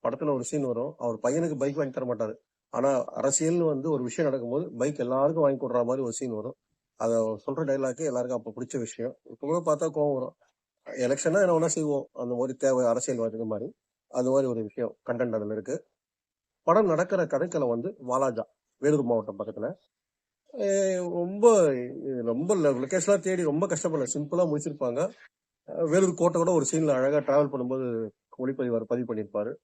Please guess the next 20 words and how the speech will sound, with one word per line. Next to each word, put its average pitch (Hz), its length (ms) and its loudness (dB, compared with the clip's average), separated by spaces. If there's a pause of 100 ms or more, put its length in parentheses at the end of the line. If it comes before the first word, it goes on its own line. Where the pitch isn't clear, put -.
(160)
பாராட்டக்கூடிய 120 440 -2
விஷயம். 110 460 -6 (920)
இதுல 113 240 -2
முக்கியமா 196 480 2
நான் 160 260 4
பாராட்ட 156 400 2
வேண்டி 147 260 2
சொல்லி 151 300 -2
சந்தோஷப்பட்டு 165 760 0
சொல்ற 147 260 2
விஷயம், 131 420 -4 (1600)
பாடகர்கள், 170 640 6 (280)
பின்னணி 226 340 4
பாடுறவங்க 180 520 4
நடிச்சிருக்காங்க, 143 640 0
ஓகே. 110 280 -6 (720)
பாடல் 202 320 6
எழுதுறாங்க 170 440 4
இல்லையா, 135 220 4
பாடலாசிரியர்கள், 135 840 2